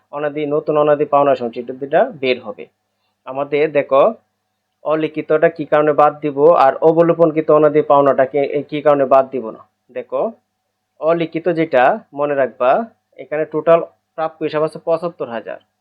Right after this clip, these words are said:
আমাদের, আমাদের ধরো আমাদের বলছে পঞ্চাশ জন লোকের একটা চাঁদার পরিমাণ বলছে, ধরো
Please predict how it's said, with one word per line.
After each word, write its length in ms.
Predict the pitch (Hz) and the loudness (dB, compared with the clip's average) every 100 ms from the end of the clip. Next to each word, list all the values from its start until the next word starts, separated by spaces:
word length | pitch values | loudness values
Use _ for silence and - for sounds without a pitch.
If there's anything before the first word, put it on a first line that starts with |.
| _ _ _ 131 | _ _ _ -12
আমাদের, 440 | 135 151 151 170 233 _ _ | -8 -2 0 0 -2 _ _
আমাদের 320 | 131 135 - - | -12 -12 -12 -12
ধরো 280 | 139 156 180 180 | -2 2 4 2
আমাদের 340 | 139 135 147 | 2 2 0
বলছে 360 | 147 165 165 131 175 233 _ _ _ _ | 2 0 0 0 0 0 _ _ _ _
পঞ্চাশ 360 | 156 165 165 139 | -8 -6 -6 -6
জন 220 | 127 151 208 _ _ _ _ _ _ _ _ _ _ _ _ _ _ _ | -2 -2 -2 _ _ _ _ _ _ _ _ _ _ _ _ _ _ _
লোকের 480 | 147 165 165 143 160 233 _ _ _ _ _ _ - | -8 -8 -4 -2 -2 -4 _ _ _ _ _ _ -18
একটা 260 | 143 151 139 135 _ _ _ _ _ 165 | -10 -2 -2 -2 _ _ _ _ _ -6
চাঁদার 300 | 156 165 156 | -2 0 0
পরিমাণ 440 | 165 156 151 143 160 | 0 0 2 0 -2
বলছে, 280 | 143 143 127 120 | -2 -2 -2 0
ধরো 280 | 131 135 | 4 6